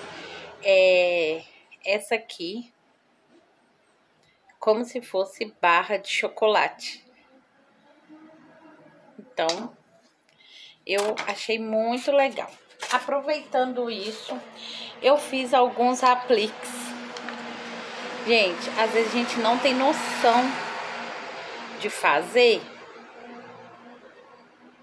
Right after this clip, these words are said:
Às vezes a gente não tem noção de fazer e a gente não faz que fica legal. Olha, eu fiz esses como fossem, é, batom.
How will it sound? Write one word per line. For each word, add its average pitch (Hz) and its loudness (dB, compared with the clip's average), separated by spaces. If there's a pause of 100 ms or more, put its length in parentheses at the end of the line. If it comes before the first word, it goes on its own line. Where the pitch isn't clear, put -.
(800)
Às 180 -4
vezes 196 -10
a 220 -4
gente 247 -4
não 247 -2
tem 269 0
noção 214 -4
de 170 -12
fazer 185 -4
e 185 2
a 185 -2
gente 196 -14
não 214 -6
faz 208 -6
que - -12
fica 208 -6
legal. 165 -4 (580)
Olha, 160 0
eu 160 -6
fiz 214 -6
esses 185 -2
como 214 -4
fossem, 202 -6
é, 175 -4
batom. 185 -2